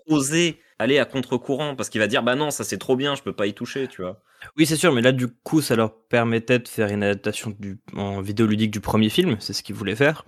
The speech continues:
Speaker 2: Mais après, par, euh, par rapport au film en eux-mêmes, je trouve que justement, c'est ça qui est trop bien dans la saga Alien,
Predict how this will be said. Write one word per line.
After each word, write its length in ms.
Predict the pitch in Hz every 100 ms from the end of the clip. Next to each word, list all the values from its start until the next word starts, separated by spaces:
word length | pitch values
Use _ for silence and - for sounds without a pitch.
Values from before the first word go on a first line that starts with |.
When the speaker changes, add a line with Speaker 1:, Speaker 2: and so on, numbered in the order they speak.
| _ 110
Speaker 2:
Mais 80 |
après, 220 | 113 139 170
par, 120 | 143
euh, 200 | 104 104
par 240 | 104 117
rapport 260 | 110 107 123
au 220 | 110 101
film 300 | 110 - 139
en 60 | 113
eux-mêmes, 460 | 107 120 170 120 95
je 60 |
trouve 180 | - 143
que 100 | -
justement, 460 | 107 107 120 139 113
c'est 160 | -
ça 140 | 107 151
qui 100 | 110
est 40 |
trop 240 | - - 117
bien 220 | 123 127
dans 100 | 98
la 80 | 98
saga 320 | - 98 101
Alien, 400 | 104 143 156